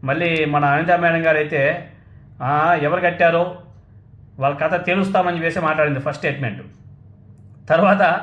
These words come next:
ఆ గోడ కట్టింది గత నాలుగైదు రోజుల క్రితమే అని చెప్పేసి తెలిసేలోపు,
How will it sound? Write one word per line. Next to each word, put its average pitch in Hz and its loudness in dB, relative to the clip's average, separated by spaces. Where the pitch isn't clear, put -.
ఆ 143 0
గోడ 180 2
కట్టింది 196 -2
గత 175 2
నాలుగైదు 170 -2
రోజుల 196 -4
క్రితమే 190 -4
అని 180 -4
చెప్పేసి 170 -8
తెలిసేలోపు, 170 -4